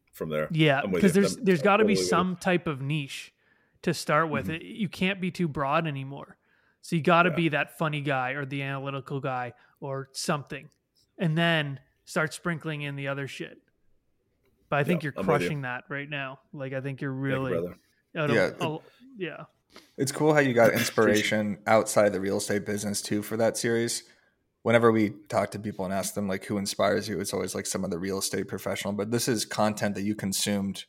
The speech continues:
Speaker 3: probably from TikTok, right? From the Be a Man series.
Speaker 1: That was it.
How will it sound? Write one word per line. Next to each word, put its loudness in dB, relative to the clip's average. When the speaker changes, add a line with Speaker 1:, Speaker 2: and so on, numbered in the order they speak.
Speaker 3:
probably 4
from -4
TikTok, -6
right? -4
From -8
the -6
Be -4
a -4
Man -4
series. -4
Speaker 1:
That 0
was -2
it. -6